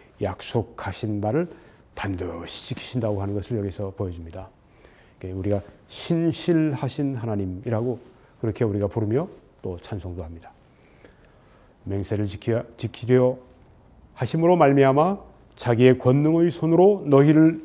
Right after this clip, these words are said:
인도하여 내시되 너희를 그 종 되었던 집에서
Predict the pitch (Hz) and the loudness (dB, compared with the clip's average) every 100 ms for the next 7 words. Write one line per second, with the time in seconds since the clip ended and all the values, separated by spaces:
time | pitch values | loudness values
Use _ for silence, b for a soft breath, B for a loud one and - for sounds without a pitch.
0 | - 127 151 185 175 147 139 117 101 - | -6 -2 2 6 6 6 6 4 0 -4
1 | 85 95 - _ _ b b b 120 143 | -14 -14 -20 _ _ b b b 6 8
2 | 185 185 196 185 - - 131 165 175 175 | 6 6 4 2 2 4 6 6 4 0
3 | 170 143 135 135 131 - 151 143 139 135 | -6 0 6 6 4 6 6 6 4 2
4 | 131 127 - 135 208 156 101 - | 0 -2 0 6 6 6 -4 -12